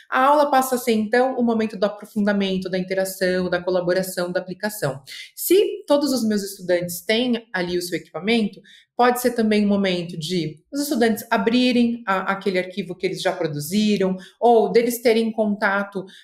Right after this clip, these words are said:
é, trabalharem, é, de forma compartilhada com um outro arquivo. Então, as dinâmicas, né, do que pode acontecer na aula podem ser as mais diversas possíveis, né? Então, vai depender bastante do que o professor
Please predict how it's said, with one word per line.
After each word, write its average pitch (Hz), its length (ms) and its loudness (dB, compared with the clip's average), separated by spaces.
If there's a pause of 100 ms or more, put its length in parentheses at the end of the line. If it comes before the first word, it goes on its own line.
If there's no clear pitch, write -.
(100)
é, 180 220 2
trabalharem, 208 680 2 (200)
é, 185 160 2
de - 140 -6
forma 190 220 -2
compartilhada 180 680 -4
com 180 140 -8
um 175 360 -8
outro 180 240 -4
arquivo. 175 720 -2 (320)
Então, 240 240 4
as 240 200 2
dinâmicas, 269 580 4
né, 214 100 4
do 208 120 0
que 220 100 -4
pode 214 240 0
acontecer 202 480 -6
na 208 160 -2
aula 277 380 0 (120)
podem 247 220 0
ser 240 220 0
as 220 120 0
mais 208 360 2
diversas 208 480 0
possíveis, 139 580 -10
né? 160 60 -6
Então, 180 200 -6
vai 180 140 0
depender 185 300 -2
bastante 196 440 -2
do 196 120 -4
que - 100 -10
o - 20 -6
professor 196 480 -4